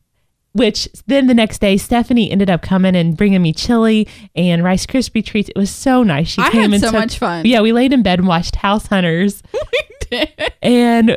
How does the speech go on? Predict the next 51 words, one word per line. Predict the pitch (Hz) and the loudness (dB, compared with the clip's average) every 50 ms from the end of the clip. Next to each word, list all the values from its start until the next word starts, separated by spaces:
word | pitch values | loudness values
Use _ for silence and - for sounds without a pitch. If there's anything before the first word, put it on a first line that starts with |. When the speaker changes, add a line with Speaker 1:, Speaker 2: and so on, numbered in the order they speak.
| - - | 0 0
Speaker 1:
we | 247 254 233 | 0 2 2
watched | 220 208 190 190 190 - - - - | 2 2 2 2 0 -2 -6 -6 -2
The | - 226 214 | 0 0 0
View. | 185 180 196 208 208 208 202 202 196 190 190 196 202 202 | 2 2 2 4 4 4 4 2 2 2 2 2 2 2
Speaker 2:
And | 247 247 | 2 2
we | - 285 | 2 2
Speaker 1:
which | 277 247 | 2 2
Speaker 2:
read | 247 233 233 226 - | 0 -2 -2 -4 -6
People | - 262 233 247 254 | -6 -6 -4 -4 -4
magazine. | 233 208 202 208 202 202 - 208 | -4 -4 -4 -6 -8 -8 -4 0
Speaker 1:
We | 226 233 | 2 2
read | 233 220 220 214 214 - | 4 4 2 2 0 0
People | - 226 214 - 220 | -2 -2 0 0 0
magazine. | 208 208 196 202 196 190 202 190 202 | 0 0 0 0 0 0 0 2 2
We | 233 254 | 2 2
had | 247 226 | 0 0
a | 190 185 | -2 -2
good | 151 180 175 165 | 0 -2 -2 -2
smutty | - - - 196 185 160 160 165 151 | -4 -4 -2 0 0 0 0 0 0
day. | 147 139 131 117 139 | 0 0 0 0 0
That's | 160 190 196 196 - | 0 0 0 0 2
Speaker 2:
We | 240 | 0
Speaker 1:
what | 214 185 | 0 2
I, | 175 170 147 131 | 2 2 0 0
Speaker 2:
did. | - 175 | -2 -2
Speaker 1:
that's | 220 220 202 - | 0 0 0 0
what, | - 160 165 | -2 -4 -2
how | 160 175 165 | 0 0 0
I | 156 139 151 | 0 0 0
would | 156 165 165 | -2 -2 -4
characterize | - 175 160 156 - - 151 123 135 165 | -2 -2 -4 -2 -4 -4 -6 -4 -4 -4
that | - 135 180 | -4 -2 -2
day. | - 139 139 - | -2 -4 -4 -2
It | 165 | -2
was, | 170 175 175 | 0 0 -2
it | - - - - - - - | -2 -6 -14 -20 -8 -4 -2
was | 226 208 | -2 -2
so | - - - 196 180 185 | -2 -2 -2 0 0 2
nice. | 180 156 139 135 143 156 - - _ _ _ _ _ _ _ - | 0 0 -2 -4 -6 -8 -8 -12 _ _ _ _ _ _ _ -2
Um, | 170 185 175 156 165 165 165 156 _ _ _ _ _ _ _ _ _ _ _ _ _ - - - - - _ _ - | 0 0 2 0 0 -2 -4 -8 _ _ _ _ _ _ _ _ _ _ _ _ _ -20 -20 -20 -20 -20 _ _ -6
Speaker 2:
Did | - 254 - - | -4 -4 -2 -2
you | 392 | -2
finish | - - 508 466 440 381 - | -2 -2 -4 -4 -4 -4 -2
watching | 311 294 - 277 262 | -4 -2 -2 0 0
Doctor | 247 247 247 277 - 247 | 0 0 -2 -4 -4 -6
Phil | - - 240 202 165 175 220 - _ _ _ _ _ _ _ _ | -4 -4 -2 -2 -2 -2 -4 -8 _ _ _ _ _ _ _ _
with | - 233 233 - | -2 -2 -2 -2
the | - 254 | -4 -6
crazy | 247 - 269 247 240 233 233 240 233 226 226 220 | -4 -2 -2 -2 -2 -2 -4 -4 -4 -4 -6 -6
mother-in-law | - - 233 233 208 214 208 202 180 175 190 | -4 -4 -2 -2 -2 -2 -2 -2 -2 -4 -4
thingy? | - - 175 180 170 180 220 | -4 -6 -6 -6 -6 -8 -10